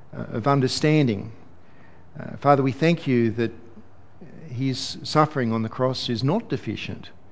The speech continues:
that there is nothing more that needs to be added, uh, in order for us to have a complete and total relationship with yourself.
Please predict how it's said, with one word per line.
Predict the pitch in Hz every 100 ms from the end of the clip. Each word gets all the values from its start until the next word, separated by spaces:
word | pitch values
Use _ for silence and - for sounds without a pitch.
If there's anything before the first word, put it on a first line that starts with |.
| - - - -
that | 123
there | 135 147
is | 165
nothing | 226 196 180 123
more | 120 117
that | 107 104
needs | 117 113 104
to | -
be | 110 110
added, | 123 123 101 - - - - -
uh, | 127 107 -
in | 117
order | 123 120
for | 107 - 110
us | 107 -
to | 110
have | 104 110
a | 104 101 - - - - - -
complete | 120 - 160 156
and | 123 107
total | 135 143 131 101 101 104 - - -
relationship | 107 113 123 - 101 113 107
with | 107
yourself. | 104 98 147 117 - -